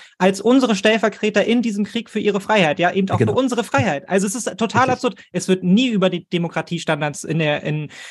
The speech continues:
Speaker 1: äh, dort gesprochen. Es wird nie über die zivilen Hilfen gesprochen. Ja, darüber gibt es keinerlei Diskussion, ja, welche Milliarden wir da investieren oder eben auch nicht investieren, damit es den Menschen, die da halt noch leben, irgendwie gut geht. Nee, es geht immer nur um die militärische Frage, ja.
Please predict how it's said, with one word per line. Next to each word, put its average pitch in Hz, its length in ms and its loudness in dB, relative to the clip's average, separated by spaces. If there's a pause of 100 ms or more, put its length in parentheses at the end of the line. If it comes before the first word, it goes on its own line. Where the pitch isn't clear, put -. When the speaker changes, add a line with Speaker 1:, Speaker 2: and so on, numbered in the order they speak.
(160)
Speaker 1:
äh, 151 140 6
dort 151 180 4
gesprochen. 156 400 -2
Es 165 120 -6
wird 175 160 0
nie 190 280 6
über 175 360 4
die 160 200 -4
zivilen 175 480 2
Hilfen 151 380 -2
gesprochen. 147 280 -2
Ja, 165 160 0
darüber 202 280 2
gibt 196 120 -6
es 185 140 -10
keinerlei 240 400 0
Diskussion, 202 560 -2
ja, 190 180 0
welche 190 240 0
Milliarden 175 540 0
wir 180 80 -2
da 180 80 -2
investieren 180 500 -2
oder 170 160 0
eben 180 160 0
auch 160 140 -4
nicht 196 160 2
investieren, 170 420 -4
damit 170 220 -2
es - 100 -8
den 160 140 -2
Menschen, 185 240 2
die 165 80 2
da 151 100 2
halt 156 160 0
noch 147 100 -4
leben, 185 240 4
irgendwie 165 220 -4
gut 233 140 -4
geht. - 140 -6 (180)
Nee, 190 80 2
es 190 80 0
geht 190 140 -2
immer 240 260 4
nur 220 320 2
um 190 180 6
die 196 140 4
militärische 196 560 2
Frage, 190 340 -2
ja. 160 160 -2